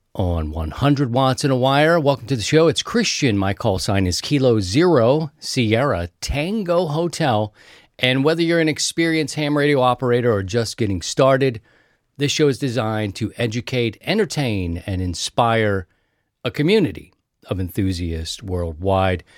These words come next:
You're listening to episode number three hundred and eighty-seven, Etiquette on the Air.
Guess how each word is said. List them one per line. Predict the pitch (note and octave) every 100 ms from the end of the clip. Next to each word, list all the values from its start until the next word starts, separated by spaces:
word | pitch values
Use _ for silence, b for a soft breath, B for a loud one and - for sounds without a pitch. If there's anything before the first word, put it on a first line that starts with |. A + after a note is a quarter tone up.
| b b
You're | C#3
listening | E3+ F3 E3+ C#3+
to | E3
episode | C#3+ D3 D3+ D3
number | C#3+ B2+
three | A2 D3 D3+
hundred | C#3 D3 C#3+ A#2+
and | A#2 G#2+
eighty-seven, | A#2+ A#2+ G#2+ - - C#3 C#3 C3+ - _ _ _ -
Etiquette | D#3+ E3 - - _ -
on | B2+
the | G#2+ G#2+
Air. | C3 C3+ C3+ C3